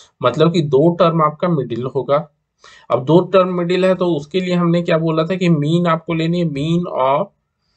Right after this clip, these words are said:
n by two h term, और लेकिन यहाँ पर हमारी n की value जो है टेन है, तो ten by two h term and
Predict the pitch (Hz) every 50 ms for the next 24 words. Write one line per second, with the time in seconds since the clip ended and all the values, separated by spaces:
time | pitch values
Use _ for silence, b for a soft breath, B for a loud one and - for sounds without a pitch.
0 | _ _ _ _ _ _ _ 123 127 143 156 165 165 156 156 156 160 156 156 -
1 | 151 151 170 175 170 - - 185 175 190 202 190 - _ - 110 120 117 131 127
2 | 123 117 117 - 143 143 139 143 156 147 156 156 160 151 151 151 151 - 127 139
3 | 160 170 165 185 170 170 160 165 165 165 160 170 170 170 160 165 - 147 151 160
4 | 175 185 208 226 - _ _ _ - 123 - - 127 131 147 147 151 147 151 151
5 | 147 139 147 156 160 - - - 175 170 175 185 208 220 - _ _ _ _ _
6 | _ _ _ _ _ _ _ _ _ _ _ _ _ _ _ _ _ _ _ _
7 | _ _ _ _ _ _ _ _ _ _ _ _ _ _ _ - 123 120 123 135
8 | 151 175 196 208 214